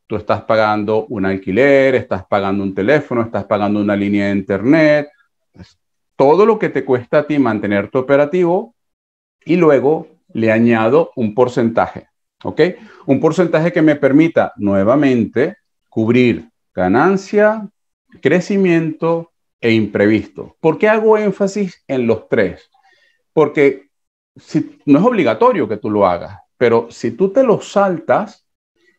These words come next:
cualquier inversión que tú tengas que hacer en la empresa, cualquier, cualquier dinero que salga, tu mente te va a decir,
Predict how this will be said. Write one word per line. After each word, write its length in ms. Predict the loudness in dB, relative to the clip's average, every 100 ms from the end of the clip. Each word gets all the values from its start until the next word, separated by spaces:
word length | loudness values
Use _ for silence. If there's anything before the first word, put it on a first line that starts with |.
| _ _
cualquier 800 | 2 2 0 0 4 4 4 0
inversión 640 | -2 0 -2 -2 -2 -2
que 100 | -2
tú 140 | -4 -4
tengas 300 | -2 -2 -2
que 80 |
hacer 440 | -4 0 0 -2 -6
en 120 | -4 -2
la 40 |
empresa, 460 | 0 0 0 -2 -6
cualquier, 640 | -2 -2 0 0 0 -4 _
cualquier 520 | -2 0 0 0 0
dinero 580 | -2 0 0 0 -2 -6 _ _ _
que 140 | -10
salga, 800 | -4 -2 0 0 2 2 0 -8 _ _ _ -2
tu 120 | 2
mente 340 | 2 2 0
te 120 | 0
va 100 | 2
a 40 | 2
decir, 460 | 0 -4 -8 -8